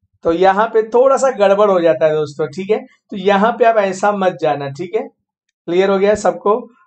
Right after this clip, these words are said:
तो यहाँ पे अगर आप प्लस वन करोगे, तो आपका तेरहवाँ महीना आ जाएगा। तो आप बोले, "सर, तेईस तेरह दो हज़ार उन्नीस," ठीक है, आपके बाद तेईस तेरह दो हज़ार उन्नीस, म्हणजे that is, that is, तेरहवाँ महीना होता ही नहीं है,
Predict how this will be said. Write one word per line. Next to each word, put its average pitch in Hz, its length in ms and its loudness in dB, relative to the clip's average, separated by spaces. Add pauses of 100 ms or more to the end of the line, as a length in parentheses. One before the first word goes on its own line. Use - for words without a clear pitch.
(140)
तो 180 140 -2
यहाँ 180 280 2
पे - 120 0
अगर 220 180 4
आप 214 80 4 (100)
प्लस 208 260 0
वन 202 300 2
करोगे, 196 400 0
तो 196 100 -4
आपका 190 320 0
तेरहवाँ 190 480 2
महीना 170 260 0
आ 156 140 0
जाएगा। 139 380 -4 (500)
तो 202 80 4
आप 196 80 4
बोले, 208 160 -4
"सर, 220 160 0
तेईस 214 720 -2
तेरह 202 500 2
दो 185 280 -2
हज़ार 185 400 2
उन्नीस," 180 580 -10 (540)
ठीक 170 240 0
है, 156 60 -2
आपके 196 380 0
बाद 185 200 2
तेईस 196 480 -2
तेरह 190 280 2
दो 185 300 -2
हज़ार 170 280 4
उन्नीस, 165 540 -10 (440)
म्हणजे 208 520 0
that 180 260 2
is, 202 320 -4 (800)
that 175 260 2
is, 233 300 -2 (140)
तेरहवाँ 180 320 4
महीना 202 240 -2
होता 226 280 2
ही 247 140 2
नहीं 240 180 -6
है, 226 100 -16